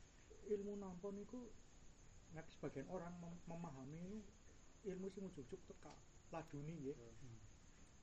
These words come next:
Speaker 1: Istilahnya, nek cara nyong ya mukjizat.
Speaker 2: Hmm.
Speaker 1: Lah, mukjizat cara kula niku doa nenek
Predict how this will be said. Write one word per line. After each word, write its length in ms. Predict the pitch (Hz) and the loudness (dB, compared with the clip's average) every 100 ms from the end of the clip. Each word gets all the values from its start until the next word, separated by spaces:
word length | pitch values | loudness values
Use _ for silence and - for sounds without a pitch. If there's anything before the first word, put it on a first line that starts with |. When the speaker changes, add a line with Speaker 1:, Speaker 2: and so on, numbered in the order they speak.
| - - - - | -12 -12 -10 -2
Speaker 1:
Istilahnya, 480 | 185 220 190 214 233 - - - 208 | 0 4 6 6 4 -2 -8 -4 -4
nek 80 | - | -2
cara 220 | 180 170 185 | 0 2 6
nyong 160 | 240 | 8
ya 140 | 247 202 - - - | 8 6 2 -6 0
mukjizat. 500 | 196 - - 147 120 - - - | 0 0 -2 -2 -2 -6 -10 -8
Speaker 2:
Hmm. 180 | 123 113 104 - - - - - - 170 | -8 -8 -8 -8 -8 -8 -10 -12 -4 4
Speaker 1:
Lah, 140 | 143 117 | 4 8
mukjizat 640 | 175 247 - 156 - 147 196 | 8 8 4 2 2 0 2
cara 240 | 165 156 160 | 0 0 2
kula 320 | 214 170 151 175 - - - - - - - - - - | 2 4 2 0 -8 -10 -12 -12 -12 -10 -10 -10 -8 -4
niku 240 | 175 233 240 - - - - - - - | 0 0 0 -2 -10 -8 -8 -8 -10 0
doa 300 | 147 151 156 | 0 2 -2
nenek 260 | 160 165 | -2 -2